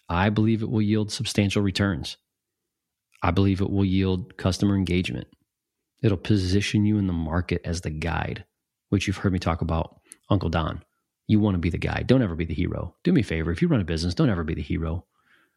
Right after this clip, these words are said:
Don't ever brag about your, your outcomes. If you want to brag, brag about what your clients are experiencing. Brag about guiding somebody, uh, into helping them get what they want.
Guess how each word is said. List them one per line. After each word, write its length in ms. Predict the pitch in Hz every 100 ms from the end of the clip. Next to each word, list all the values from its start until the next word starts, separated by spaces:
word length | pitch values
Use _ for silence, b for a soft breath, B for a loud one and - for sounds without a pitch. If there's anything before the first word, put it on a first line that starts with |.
| _
Don't 120 | 120 131
ever 380 | 110 92 - _
brag 280 | 87 87 82
about 220 | 85 78
your, 280 | 85 80 80 B B B _ -
your 180 | -
outcomes. 640 | - 92 - 98 90 90 - _ _ _ _ - - _ -
If 160 | 131
you 40 | 175
want 60 |
to 60 | 104
brag, 340 | 82 82 82
brag 240 | 82 110 107
about 240 | 90 85
what 140 | 80
your 80 | 71
clients 420 | - - 85 85
are 60 | 53
experiencing. 580 | - - - - - - - _ _ _
Brag 260 | 87 104 123
about 400 | 92 87 85 B B B B -
guiding 400 | 104 90 90 87
somebody, 580 | - 90 85 85 80 B B B B _ -
uh, 360 | 110 104 - - - _ -
into 220 | 117 98
helping 360 | - 101 98 90
them 200 | 85 85
get 180 | 90
what 140 | - 92
they 120 | -
want. 480 | - - - -